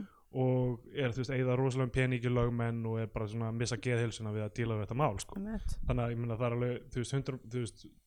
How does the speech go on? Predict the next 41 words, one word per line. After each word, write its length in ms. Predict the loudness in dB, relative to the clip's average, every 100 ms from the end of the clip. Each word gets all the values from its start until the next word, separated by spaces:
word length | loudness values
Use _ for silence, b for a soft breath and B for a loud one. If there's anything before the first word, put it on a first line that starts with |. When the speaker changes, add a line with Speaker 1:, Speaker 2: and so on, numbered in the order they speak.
| _ _ _ _ -4
Speaker 1:
hundrað 220 | -2 0
prósent 340 | 0 0 0
náttúrulega 380 | 0 2 2 2
hræðilegt 560 | 2 2 2 0 -4 -14 -14 -6
fyrir 200 | 0 4
hana 240 | 6 6
það 80 | 2
sem 140 | 0 -2
gerist, 320 | -4 -4 -8
sko. 160 | -8 -8 -6 2
Speaker 2:
Já. 240 | 4 4 2 -8 -10
Speaker 1:
Og, 400 | -2 2 2 2 -2
hérna, 500 | 0 0 0 -2 0
en 180 | 0 0
það 340 | 2 2 2 -4 -18 -20
þýðir 340 | -6 0 2
samt 220 | 2 -2 -4
ekki 240 | -2 0
að 300 | 0 0 0
einhvern 160 | -2 -4
veginn 180 | -4 -2
sú 140 | -2
mynd 240 | 0 0
sem 160 | 0 -2
var 80 | -2
dregin 240 | 0 0
upp 80 | 0
að 120 | 0
Halli 120 | 2 2
Mal 220 | 0 0
á 60 | 0
Íslandi 360 | -2 -6 -6
sé 100 | -6
einhvern 160 | -4 -4
veginn 180 | -4 -4
rétt 260 | -6 -6 -2
Speaker 2:
Nei, 300 | 4 6 6
Speaker 1:
heldur, 160 | 4 0
sko. 80 |
Speaker 2:
einmitt, 260 | -2 0 0
nákvæmlega. 380 | 0 0 0